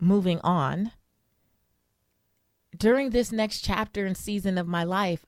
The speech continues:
I just have one goal, and it's to enjoy the journey. It's not to rush anything.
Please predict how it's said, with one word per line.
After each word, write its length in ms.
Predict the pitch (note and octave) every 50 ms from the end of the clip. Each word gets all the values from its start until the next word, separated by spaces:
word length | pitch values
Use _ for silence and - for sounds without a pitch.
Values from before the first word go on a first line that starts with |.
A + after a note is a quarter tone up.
| _ -
I 180 | - F#3+ A3
just 340 | G#3 - A#3+ A#3+ A3 - -
have 220 | G3 F#3+ F3 D#3 D#3
one 240 | E3+ F3 F#3 F#3
goal, 420 | E3+ F3+ E3+ E3 D#3+ D3+ D3 D3+ - _ _ _ _ _ _ _ _ _ -
and 160 | F#3 G3 G3+
it's 160 | G3+ - - -
to 160 | - G#3 G3+
enjoy 380 | F#3+ F3+ D#3 E3+ E3 E3 E3+
the 120 | D#3+ E3 D#3+
journey. 500 | - D#3+ C3+ C#3 C#3+ C#3+ C#3+ D3 D3+ - - _ _ _ _ _ _ _ _ _ _ _ _ _ _ _ _ _ _ _ _ _ _ -
It's 180 | - G3 -
not 200 | G3+ G#3 G3 F#3
to 120 | - F#3 D#3+
rush 380 | D#3 E3 F3 F3+ F#3 - -
anything. 800 | G3 G3 G3+ G3+ G3 - F#3+ F#3 F#3 F3+ F3+ F3 F3 F3+ F3+